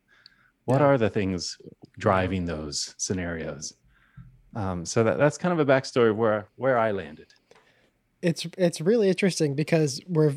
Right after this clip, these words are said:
Speaker 2: I think our stories are, have been almost, like, parallel.
Speaker 1: Wow.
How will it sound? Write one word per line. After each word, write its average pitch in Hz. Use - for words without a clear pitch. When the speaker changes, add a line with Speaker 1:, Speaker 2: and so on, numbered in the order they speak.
Speaker 2:
I 170
think 185
our 156
stories 143
are, 147
have 139
been 143
almost, 143
like, 131
parallel. 120
Speaker 1:
Wow. -